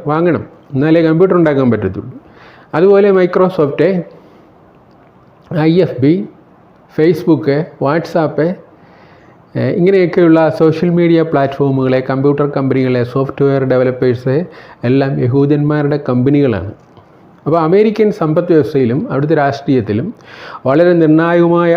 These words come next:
ഒരു സ്വാധീനം ചെലുത്തുന്ന ഒരു പ്രഷർ ഗ്രൂപ്പാണ് യഹൂദന്മാർ. അതുകൊണ്ട് അമേരിക്കൻ ഗവൺമെൻറ്റിൽ അവർക്ക് ശക്തമായ സ്വാധീനമുള്ളതുകൊണ്ട്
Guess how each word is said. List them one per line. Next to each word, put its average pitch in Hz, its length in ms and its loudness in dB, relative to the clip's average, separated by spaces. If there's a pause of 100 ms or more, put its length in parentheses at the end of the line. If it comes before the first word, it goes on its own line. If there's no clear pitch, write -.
ഒരു 139 160 0
സ്വാധീനം 151 600 2
ചെലുത്തുന്ന 139 580 0 (720)
ഒരു 127 300 0 (100)
പ്രഷർ 151 280 0
ഗ്രൂപ്പാണ് 143 760 0 (320)
യഹൂദന്മാർ. 123 600 0 (680)
അതുകൊണ്ട് 123 360 2
അമേരിക്കൻ 156 640 0
ഗവൺമെൻറ്റിൽ 139 520 0
അവർക്ക് 127 280 -2
ശക്തമായ 131 520 -4
സ്വാധീനമുള്ളതുകൊണ്ട് 120 1200 0